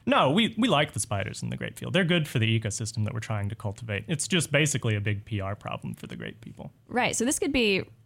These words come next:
Speaker 2: this could have a huge impact 'cause we actually don't wanna kill the spiders. In the end, we just want them to move when we need them to, if
Speaker 1: Exactly,
Speaker 2: I'm
Speaker 1: yeah.
Speaker 2: understanding
Speaker 1: The
Speaker 2: correctly.
Speaker 1: spiders are our friends most of the time.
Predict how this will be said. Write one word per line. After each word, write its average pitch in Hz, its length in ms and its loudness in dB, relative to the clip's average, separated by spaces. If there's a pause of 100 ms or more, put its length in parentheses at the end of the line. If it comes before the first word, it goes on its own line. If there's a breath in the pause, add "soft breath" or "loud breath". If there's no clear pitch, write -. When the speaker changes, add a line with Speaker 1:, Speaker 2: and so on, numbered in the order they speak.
(120)
Speaker 2:
this 226 120 -2
could - 120 -2
have 262 80 2
a 190 40 2
huge 220 260 0
impact 190 460 0
'cause 220 140 -4
we 247 60 2
actually 254 220 2
don't 196 200 2
wanna 170 200 2
kill 175 180 -2
the - 100 -4
spiders. - 560 0
In 185 80 0
the 190 120 4
end, 220 140 4
we 180 120 2
just 185 160 0
want 190 160 0
them 165 140 -2
to - 140 -4 (200)
move 170 420 0
when 160 140 0
we 156 100 -2
need 160 220 0
them 175 220 -2
to, - 100 -4 (140)
if - 40 -2
Speaker 1:
Exactly, 233 400 4
Speaker 2:
I'm 113 60 6
Speaker 1:
yeah. 135 60 6
Speaker 2:
understanding 190 440 4
Speaker 1:
The - 100 -4
Speaker 2:
correctly. - 100 2 (100)
Speaker 1:
spiders 185 180 4
are 120 60 4
our 110 100 4
friends 120 260 0
most 110 280 0
of - 40 -20
the - 60 -20
time. - 220 -8